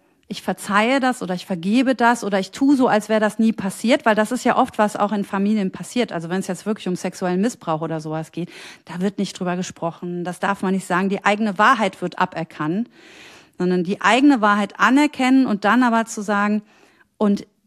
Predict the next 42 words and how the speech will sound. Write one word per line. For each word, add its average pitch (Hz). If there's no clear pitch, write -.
ich -
wünsche 285
mir 214
jetzt 196
nicht 240
mehr 185
rückwirkend, 190
ich -
hätte, 220
ich -
hätte 240
doch 196
eine 202
schöne 220
Kindheit 208
haben 170
wollen 160
oder 185
haben 175
müssen, 175
weil 208
das 320
bringt 247
nichts, 170
sondern 185
im 208
Hier 262
und 262
Jetzt 233
zu 240
sagen, 226
okay, 285
so 240
war 277
das. 180
Und 202
ab 196
jetzt, 285
ab 202
hier 277
als 214
Erwachsene 196